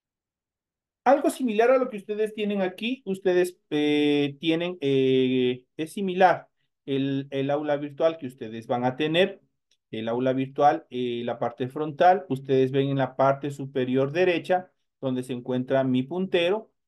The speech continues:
ahí, eh, tenemos un texto donde dice acceder. Ahí ustedes van a dar clic en acceder y automáticamente se les va a, eh, desplegar el, el, la siguiente, eh, estructura,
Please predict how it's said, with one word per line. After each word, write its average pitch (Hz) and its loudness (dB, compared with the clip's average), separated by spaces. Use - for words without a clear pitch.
ahí, 131 -2
eh, 147 -16
tenemos 139 -4
un 139 -6
texto 135 -2
donde 120 -4
dice 127 -4
acceder. 127 -2
Ahí 202 2
ustedes 185 0
van 156 -2
a 131 0
dar 123 -2
clic 160 -8
en 156 -6
acceder 196 4
y 214 0
automáticamente 190 0
se 156 -6
les 131 -2
va 131 2
a, 156 2
eh, 120 -2
desplegar 151 -2
el, 117 -6
el, 107 -8
la - 2
siguiente, 131 -4
eh, 117 -2
estructura, 190 -2